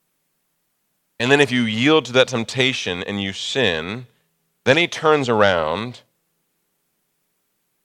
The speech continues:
and he points his finger at you. "I can't believe you did that. You are awful. You are guilty.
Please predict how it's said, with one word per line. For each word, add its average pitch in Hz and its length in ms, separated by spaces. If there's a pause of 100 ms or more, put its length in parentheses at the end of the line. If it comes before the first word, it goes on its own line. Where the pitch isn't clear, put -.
(380)
and 110 80
he 113 60
points 151 300
his 135 180
finger 127 260
at - 140
you. 76 180 (800)
"I - 140
can't 170 420
believe 143 460
you 113 140
did 127 260
that. - 300 (920)
You 170 220
are 87 180
awful. 92 640 (680)
You 165 240
are 82 120
guilty. 113 680